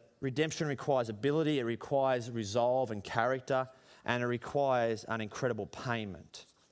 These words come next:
See, redemption, it tugs at our heartstrings, it tugs at our thinking. We, we love those stories.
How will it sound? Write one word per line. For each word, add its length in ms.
See, 200
redemption, 480
it 120
tugs 340
at 80
our 120
heartstrings, 720
it 160
tugs 320
at 60
our 120
thinking. 540
We, 120
we 140
love 400
those 220
stories. 960